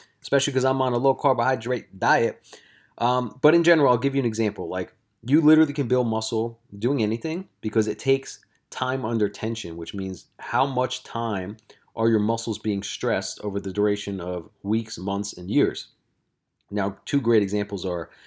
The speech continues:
one, cyclists. If you look at the quads, the legs of a cyclist,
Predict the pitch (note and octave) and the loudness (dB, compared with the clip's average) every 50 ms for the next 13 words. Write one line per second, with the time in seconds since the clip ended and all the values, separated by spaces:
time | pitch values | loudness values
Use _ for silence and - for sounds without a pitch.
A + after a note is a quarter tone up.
0 | - - - _ _ _ _ - G#2 B2 C3 A#2+ A2 A2 A2+ - - - - B2+ | -20 -20 -20 _ _ _ _ -2 0 2 4 4 2 0 -2 -2 -2 2 4 6
1 | B2+ D3 C#3+ - G2+ F#2 F2+ - - - - - _ _ _ _ _ _ _ _ | 4 4 2 0 -4 -2 -2 -2 -4 -6 -8 -12 _ _ _ _ _ _ _ _
2 | _ - A#2 G#2+ B2 D3 F3+ F3+ F#3+ F#3 F#3 F3+ - - A#2+ - - - - - | _ -10 -8 -6 -2 -2 0 2 2 2 2 0 0 0 -2 -2 -4 -8 0 4
3 | C#3+ C#3+ C#3 B2 G#2+ F#2 F2+ E2+ - - A2+ A2 G#2+ A2 A2+ B2 C#3+ C#3+ A#2 G2+ | 6 8 8 6 6 2 0 -4 -6 -2 0 0 0 2 2 4 4 4 2 2
4 | F2+ G2+ G2 F#2+ - - - B2+ A#2+ A#2+ A#2+ - - E2+ - - - - - _ | 0 -4 -4 -4 -4 -4 -2 -2 -2 -4 -4 -8 -10 -10 -10 -10 -12 -14 -14 _